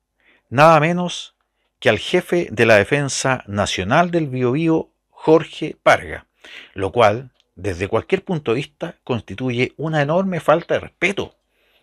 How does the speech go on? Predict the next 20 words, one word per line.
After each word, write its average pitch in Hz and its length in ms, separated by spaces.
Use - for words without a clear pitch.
Que 120 200
Boric, 139 640
una 208 260
persona 190 480
como 143 360
él, 135 320
con 123 180
todas 180 280
sus 175 160
falencias 139 640
que - 100
ustedes 101 340
le 92 140
conocen, 110 500
saca - 680
de 127 160
su 160 100
puesto 156 540
al 98 840
contraalmirante 147 1000